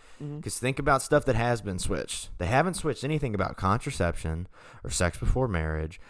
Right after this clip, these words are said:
Speaker 2: or anything of that sort. They didn't do anything to the priest that had pedophilia. But the Pope has came out and said that maybe we were wrong about gay marriage.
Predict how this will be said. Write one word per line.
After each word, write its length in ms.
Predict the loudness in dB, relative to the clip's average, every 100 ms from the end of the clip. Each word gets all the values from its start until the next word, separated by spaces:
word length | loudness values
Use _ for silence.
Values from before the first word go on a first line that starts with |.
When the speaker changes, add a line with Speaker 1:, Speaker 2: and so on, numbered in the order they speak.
| -8 2
Speaker 2:
or 100 | 4
anything 400 | 2 0 -2 -2
of 120 | -2
that 220 | -2 -2
sort. 460 | -4 -2 0 0 -2 -8 -2
They 120 | 0
didn't 160 | 0 -2
do 100 | -2
anything 460 | -2 -4 -4 -6 -4
to 180 | -4
the 120 | -2 -4
priest 420 | -2 0 0 -2
that 180 | -4 -4
had 400 | -2 0 0 -2 2
pedophilia. 720 | 2 2 0 0 0 -2 -8 -16 _ _ _ _ _ -8 0
But 140 | 0
the 80 | 0
Pope 300 | 2 2 0
has 100 | -4
came 240 | -4 -2 -2
out 120 | -4
and 100 | -6
said 300 | -4 -2 -2
that 220 | -4 -2
maybe 300 | -2 0 0
we 180 | 0 2
were 160 | 4 4
wrong 320 | 4 2 0
about 340 | 0 0 0
gay 180 | 0 0
marriage. 560 | 0 -4 -6 -12 -16